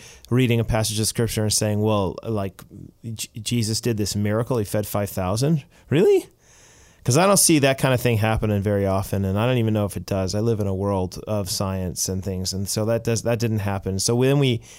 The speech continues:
uh, then we judge it by our modern ideas and don't let the scriptures speak and challenge, in fact, our worldviews at that point and say, "Well, maybe your, your scientistic,"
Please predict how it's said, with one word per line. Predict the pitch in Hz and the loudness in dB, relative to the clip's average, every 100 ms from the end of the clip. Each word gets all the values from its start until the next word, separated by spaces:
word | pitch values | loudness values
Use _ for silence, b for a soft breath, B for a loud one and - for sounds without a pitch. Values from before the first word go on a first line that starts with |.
| B - | B -6
uh, | 127 - | -6 0
then | 135 | 2
we | 139 120 | 2 4
judge | 107 151 131 | 4 6 4
it | 117 - - - | 0 -2 -20 -2
by | 131 127 | 2 4
our | 120 | 4
modern | 113 120 123 131 123 117 113 B B B B - | 4 4 4 4 2 0 -6 B B B B -2
ideas | 123 113 127 110 110 151 - B B B - | 0 4 4 4 2 0 -4 B B B -4
and | 127 127 120 113 | 0 2 0 0
don't | 110 127 95 | 0 0 2
let | 127 127 | 0 0
the | - 104 - _ _ 359 | -2 -6 -8 _ _ -12
scriptures | - 139 123 120 110 - - | -4 -2 0 0 0 -2 -2
speak | - - 170 143 - - - B B B B _ | -2 2 4 4 0 -12 -20 B B B B _
and | 123 117 | 0 2
challenge, | - 147 156 117 110 - - - | 2 4 4 2 0 -4 -10 -10
in | - 120 | -2 0
fact, | 120 113 113 | 2 0 0
our | 117 165 | 0 2
worldviews | 151 113 98 95 78 - - - | 4 2 0 -2 -2 -4 -6 -4
at | 123 | 0
that | 120 101 | 0 0
point | 120 98 | -2 -2
and | |
say, | - | 0
"Well, | 120 123 | 0 0
maybe | 135 170 370 403 370 359 349 349 349 330 | 0 2 2 4 4 4 4 2 2 2
your, | 185 190 202 214 208 208 - | 2 4 4 4 2 0 -2
your | - 180 170 | -2 0 0
scientistic," | - 170 170 - 175 - 156 151 | 2 0 0 0 -2 0 -2 -4